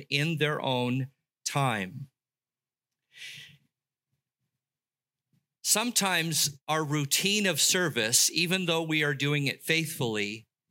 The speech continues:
can become a little bit of a rut. And let me tell you, it's not an indictment against you. It happens to all of us.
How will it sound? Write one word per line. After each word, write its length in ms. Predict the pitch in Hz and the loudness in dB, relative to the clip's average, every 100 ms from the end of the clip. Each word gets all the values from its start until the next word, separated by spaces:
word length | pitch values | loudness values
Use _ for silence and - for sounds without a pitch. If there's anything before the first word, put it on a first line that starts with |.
| _ _ _ _ _ _ _ | _ _ _ _ _ _ _
can 240 | - 185 202 | -4 -2 0
become 420 | 190 - 165 151 | -2 -2 -2 0
a 60 | |
little 320 | 139 139 147 139 | 0 0 -2 0
bit 180 | 135 | 0
of 140 | 131 123 | 0 -2
a 80 | 110 | -2
rut. 540 | 104 104 - - - - _ _ _ _ _ _ _ _ _ _ _ _ _ _ _ _ _ _ _ _ - - - | -2 -4 -4 -6 -8 -14 _ _ _ _ _ _ _ _ _ _ _ _ _ _ _ _ _ _ _ _ -20 -18 -4
And 400 | 156 160 156 147 | 0 0 -2 -4
let 180 | - 160 | -2 0
me 120 | 180 | 0
tell 220 | 165 180 175 | 2 2 2
you, 140 | 160 | 2
it's 160 | 139 147 | 0 2
not 160 | 147 | 2
an 80 | 170 | 2
indictment 640 | 190 151 143 151 165 160 | 0 0 0 0 0 -2
against 500 | 160 143 147 151 - | 0 0 0 0 2
you. 320 | 139 139 170 - - - | 2 2 0 -6 -16 -4
It 140 | 139 | 0
happens 480 | 139 143 151 143 - | 0 0 0 0 0
to 100 | 151 | 0
all 320 | - 151 147 | 0 0 0
of 120 | 107 | -2
us. 560 | 95 - - - - | -6 0 0 0 -4